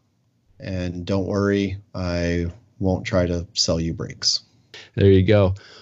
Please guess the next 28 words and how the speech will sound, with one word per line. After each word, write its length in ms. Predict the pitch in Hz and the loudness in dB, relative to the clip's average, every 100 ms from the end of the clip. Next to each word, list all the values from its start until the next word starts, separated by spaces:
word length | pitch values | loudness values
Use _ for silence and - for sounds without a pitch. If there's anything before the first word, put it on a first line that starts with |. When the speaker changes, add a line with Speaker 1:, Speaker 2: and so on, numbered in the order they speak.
| _ | _
Speaker 2:
Well, 100 | 123 | -2
thanks 340 | 110 139 151 | 2 2 2
again 400 | 156 117 113 117 | 2 2 4 2
for 380 | 113 - 107 101 | 0 0 4 4
coming 320 | 98 117 104 | 4 2 2
on 140 | 101 98 | 2 2
the 80 | 95 | 2
show 260 | - 98 | 2 4
today. 420 | 95 92 90 87 - | 4 4 2 2 -2
I 300 | - 92 90 - - | -4 -2 -4 -6 -4
really 240 | 117 110 | 0 0
enjoyed 260 | 101 101 98 | 0 -2 -2
having 220 | 98 95 | -4 -4
the, 240 | 92 90 - | -4 -6 -10
a 40 | |
chance 360 | 101 - 98 95 | -6 -2 -2 -4
to 240 | 101 95 | -2 -2
get 240 | 92 113 113 | 0 -2 -2
to 100 | 110 | 0
know 180 | 104 104 | 2 2
a 60 | |
little 180 | 107 110 | 2 2
bit 260 | 104 98 92 | 0 -2 -4
more 240 | 104 101 92 | -4 -4 -4
about, 560 | 92 95 95 95 95 - - | -6 -4 -4 -4 -6 -14 -8
uh, 240 | 95 92 | -6 -2
your 180 | 95 101 | 0 0
background. 420 | 95 101 107 87 | 0 -2 -4 -10